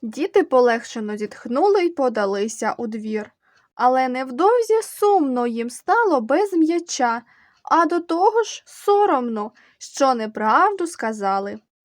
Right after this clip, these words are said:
Підійшли вони до Тарасикового тата, який склив розбите вікно, й попросили: «Вибачте нам, будь ласка, то не м'ячик,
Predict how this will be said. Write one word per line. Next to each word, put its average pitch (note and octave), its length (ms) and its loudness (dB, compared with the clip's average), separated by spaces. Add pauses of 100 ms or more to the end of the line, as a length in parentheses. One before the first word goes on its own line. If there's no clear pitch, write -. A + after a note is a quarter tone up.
(480)
Підійшли B3+ 500 -4 (220)
вони G4 200 0
до D4 200 2
Тарасикового A3 1040 -4 (120)
тата, F#4 500 0 (360)
який E4 460 2
склив E4 640 0
розбите A#3+ 640 0
вікно, A#3+ 460 -6 (260)
й A3 180 -8
попросили: B3+ 1040 0 (760)
«Вибачте E4+ 840 2
нам, C#4+ 480 0
будь D4 300 -2
ласка, D4+ 680 2 (180)
то A4 180 0
не G#4 200 -2
м'ячик, D4+ 840 0